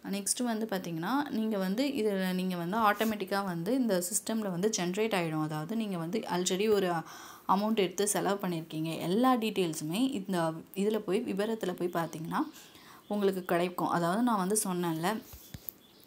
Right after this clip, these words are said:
அ, என்ரோல்மெண்ட்ல போய், ஆ,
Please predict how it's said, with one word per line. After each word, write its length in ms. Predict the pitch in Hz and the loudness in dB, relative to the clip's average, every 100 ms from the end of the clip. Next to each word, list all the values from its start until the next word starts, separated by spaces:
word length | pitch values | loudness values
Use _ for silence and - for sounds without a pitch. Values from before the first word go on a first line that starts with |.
| 277 | -2
அ, 60 | 175 | 0
என்ரோல்மெண்ட்ல 880 | 175 190 214 208 202 185 175 175 165 | 2 2 4 4 4 0 0 0 -2
போய், 580 | 170 160 160 220 277 - - - - | 0 -2 0 0 0 -2 -16 -18 -2
ஆ, 500 | 190 180 175 170 | 2 4 4 4